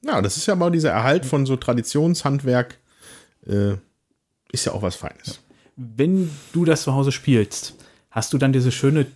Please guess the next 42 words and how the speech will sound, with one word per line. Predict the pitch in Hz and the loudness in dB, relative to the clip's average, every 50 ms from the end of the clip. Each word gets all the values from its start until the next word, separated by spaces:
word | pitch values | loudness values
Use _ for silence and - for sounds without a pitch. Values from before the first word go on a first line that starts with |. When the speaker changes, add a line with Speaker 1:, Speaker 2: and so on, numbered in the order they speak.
| - | -10
Speaker 2:
Teegeschirr, | - - 120 139 151 170 151 - - 170 170 170 170 165 131 | -2 0 0 2 2 2 0 0 -2 0 2 2 2 0 0
was | 123 131 127 - | 0 -2 -2 0
auf | 127 127 123 | -2 -4 -2
der | - 120 113 - | -2 -2 -4 -2
Tee- | - - 131 | -2 0 2
und | 123 117 - | 2 2 2
Tannel-Erweiterung | 123 120 127 131 120 120 127 127 127 - 127 127 120 | 0 0 2 2 2 2 0 0 -2 -2 -2 -2 -2
von | - - 123 120 | 0 0 0 0
abgebildet | 127 127 - 131 117 120 117 113 | 0 0 -2 -2 -2 0 -2 -2
ist, | - - | -2 -2
auch | 117 120 - - | -4 -4 -2 -2
mit | 131 147 139 - - | -2 -2 -2 -4 -6
am | - 120 117 | -4 -2 -2
Start? | - - - 107 139 196 - - _ _ _ - - - - - - - - - | -2 0 0 0 0 0 -2 -6 _ _ _ -10 -8 -6 -4 -4 -4 -6 -6 -2
Speaker 1:
Nee, | 101 104 113 113 | 0 2 2 4
ich | - 151 | 4 2
hab, | 147 - 117 | 0 0 0
hab | 120 135 143 - - - - | 0 0 0 0 -4 -6 0
kein, | - 147 143 147 143 135 120 123 | 2 2 4 4 2 0 0 0
kein | - 143 139 143 135 | 2 2 2 2 2
feines | - - 131 127 139 131 - | 2 2 2 4 2 2 0
Porzellan. | - - 139 123 - - 131 123 123 127 131 131 135 131 - _ _ - - - - - - | 0 0 0 0 2 2 2 4 4 4 4 2 2 -2 -4 _ _ -20 -18 -18 -18 -18 -10
Ähm, | - 90 92 98 104 92 | -6 -2 -2 0 0 -2
ich | - - | -4 -6
trinke | - - 110 - | -4 -4 -4 -2
einfach | - 95 120 - 98 | -4 -6 -4 -4 -2
nur | 98 87 | -2 -2
aus | 90 - | -2 -2
meinen | - 87 87 | -2 -2 -2
normalen | 87 85 92 92 85 85 - - | 0 0 -2 -2 -2 -4 -6 -10
Tassen. | - - 90 - - - - - _ - 123 | -10 -10 -8 -8 -8 -10 -12 -18 _ -4 0
Speaker 2:
Ah. | 120 107 98 95 90 | 0 2 2 0 0
Speaker 1:
Aber | 90 110 120 131 | 2 2 2 2
ich | 135 123 | 2 2
mach | 202 180 - | 0 0 2
mir | 185 | 2
in | 151 143 | 2 4
der | 147 143 | 4 4
Regel | 143 143 143 147 | 4 2 2 2
eine | 151 147 | 0 0
Kanne, | - - 107 92 82 85 - - - | 0 -2 -4 -4 -4 -6 -8 -6 -2
Speaker 2:
Ja. | 120 113 | -2 -2